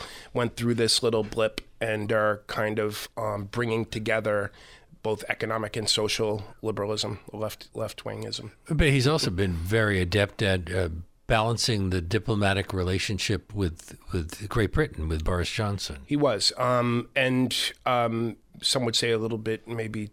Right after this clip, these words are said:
Speaker 2: Too
Speaker 1: too
Speaker 2: accommodating?
Speaker 1: Too accommodating. And, well, you know, up to this point, that might have been necessary, but he probably would keep going more and more West Brit, as,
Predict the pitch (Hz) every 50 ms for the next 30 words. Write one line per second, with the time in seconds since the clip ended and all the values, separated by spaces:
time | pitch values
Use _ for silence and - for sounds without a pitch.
0 | _ _ _ - - - 135 120 127 120 120 113 104 113 113 110 110 110 127 135
1 | 135 120 113 - - 110 107 107 107 - - - 113 - - 117 117 120 120 117
2 | 123 117 156 143 135 127 - - - - - - - - - 214 190 160 147 147
3 | 143 - - 151 147 - - 147 139 127 - - - - 160 139 131 123 - -
4 | - - - - - 123 120 131 131 127 120 120 113 120 117 117 113 113 110 -
5 | - 123 120 123 131 131 - - 120 - - 123 110 110 107 110 104 - - 120
6 | 113 - - - - - - - 131 131 120 110 - - - - - - 139 131
7 | 127 123 120 117 117 113 110 104 107 107 104 - - - 123 101 - - - 110
8 | 107 104 104 107 104 104 107 107 104 101 98 98 101 104 104 104 104 101 98 -
9 | - - - - - - 127 117 - - - - 110 107 113 - - - - -
10 | - 135 120 110 -